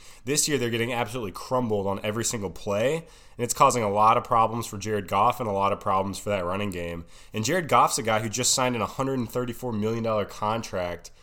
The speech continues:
after leading the Rams to the Super Bowl last year, and I think they might be questioning if he's worth it. I wanna read a couple guys and their stat lines for this season, and I want you to try to guess which one is Jared Goff.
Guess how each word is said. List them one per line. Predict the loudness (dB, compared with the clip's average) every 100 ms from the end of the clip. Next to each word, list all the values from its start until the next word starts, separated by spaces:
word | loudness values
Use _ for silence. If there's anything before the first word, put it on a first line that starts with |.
| -20 -14 -4
after | -2 -2
leading | -4 -2 -2 -2
the | -2
Rams | -2 -2
to | -6
the | -6
Super | -6 -6
Bowl | -4 -2
last | -2 -4 -4
year, | -2 2 0 -2 -10 -20 -18 -6
and | -2 0
I | -2
think | -2 -2
they | 0
might | 0 0
be | -4
questioning | 0 2 2 -2 -4
if | -4
he's | -6 -2
worth | -2 -2
it. | -4 -2
I | -2
wanna | 0 -2
read | -2 -2 -2 -4
a | -6
couple | -4 -4 -2
guys | 2 2 2 2
and | -2
their | -2 -4
stat | -2 -2 0
lines | 0 -2
for | -6 -6
this | -4
season, | -4 -4 -4 -4 -4 -8 -12 -20 -20 -20 -6
and | 2
I | 4
want | 4 2
you | -2
to | -4
try | 0 0
to | 0
guess | 4 4 4
which | 0 0
one | 0 0
is |
Jared | 0 2 2 2
Goff. | 2 2 -4 -14